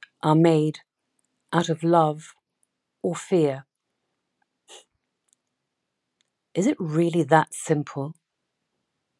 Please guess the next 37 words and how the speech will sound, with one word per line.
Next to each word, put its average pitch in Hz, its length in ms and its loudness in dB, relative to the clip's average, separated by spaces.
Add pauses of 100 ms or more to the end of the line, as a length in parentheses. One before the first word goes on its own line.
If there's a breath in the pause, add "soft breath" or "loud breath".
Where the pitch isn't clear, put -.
(800)
Well, 175 200 -4 (720 loud breath)
when 175 160 4
I 226 100 8
look 254 180 4
back 190 280 -2
on, 170 400 -8
on 165 220 -4
my 170 220 -2
life, 143 520 -14
and 151 120 -8
I, 151 200 -8 (640)
when 160 160 -4
I 170 80 2
look - 160 -4 (140)
back - 420 0 (1040)
to 220 120 -10
the 202 100 -8
decisions 165 920 -2
of 156 280 -10 (500)
how 190 220 4
I 165 100 4
got 165 260 -4
to - 120 -16
where 156 240 -4
I 143 120 -4
am 151 220 -10
today, 151 520 -10 (1300)
I 165 80 -4
have 180 220 -6
to 180 120 -4
admit 170 300 -4
this 160 160 -14
statement 160 540 -4
to 156 100 -10
be 160 120 0
absolutely 151 560 -4
true. 139 420 -4